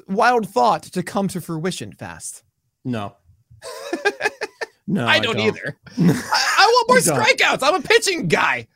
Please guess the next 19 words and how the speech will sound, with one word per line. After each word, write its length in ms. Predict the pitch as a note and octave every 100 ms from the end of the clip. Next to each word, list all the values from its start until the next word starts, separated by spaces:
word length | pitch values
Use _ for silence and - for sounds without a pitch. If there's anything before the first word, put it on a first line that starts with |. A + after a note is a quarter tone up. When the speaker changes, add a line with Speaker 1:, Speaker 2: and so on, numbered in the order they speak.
| _ -
Speaker 1:
I 140 | E4+
wanna 180 | G#4+ -
Speaker 2:
Yeah. 200 | - -
Speaker 1:
see 160 | - A4
the 60 | D4+
ball 220 | A#3+ G3+
flail 500 | - - G3 C4 B3
around 320 | G#3+ G#3+ A3+
and 60 | G#3+
look 140 | G#3
stupid. 800 | - - - - F#3 G#3 D3+ - _
<laughs> 60 | _ _ _ _ D#4+ -
Speaker 2:
Yeah, 240 | D#3 D3
yeah, 0 |
yeah. 400 | C#3 C3+ C3 B2
I, 120 | - E3 E3+
I, 220 | E3+ G3
I, 220 | F3 G3+ -
I, 80 | G3